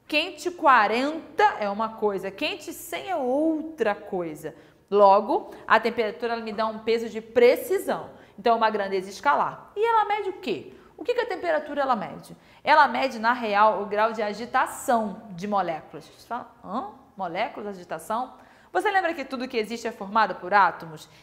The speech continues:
E que esses átomos, eles se combinam em moléculas? Então, vamos pegar assim, tudo que existe tem muitas moléculas. E aí, se há uma maior temperatura,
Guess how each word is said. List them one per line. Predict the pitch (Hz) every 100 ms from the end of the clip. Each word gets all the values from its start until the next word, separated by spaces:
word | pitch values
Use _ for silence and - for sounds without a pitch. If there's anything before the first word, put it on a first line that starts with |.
| -
E | 220
que | 339
esses | 349 277 202
átomos, | 226 233 220 202
eles | 208 220 214
se | -
combinam | 202 214 185 175 220 240 226 208
em | 190 180
moléculas? | 175 165 190 185 - 165 147 - - -
Então, | - 539
vamos | 539
pegar | 523 359 339
assim, | 330 247 180 -
tudo | 508 480
que | 440
existe | 302 349 359 - - - _ _ -
tem | 427 302
muitas | 330 330 269
moléculas. | 247 160 - - - - _ _ _ - - _ -
E | 427
aí, | 311 220 233 151 - - _ _ _ _ _ -
se | - - 349 381
há | 175 156 - - -
uma | 233
maior | 247 254 247 247 254 311 294 - -
temperatura, | 226 202 180 - 202 175 151 - 220 180 156 151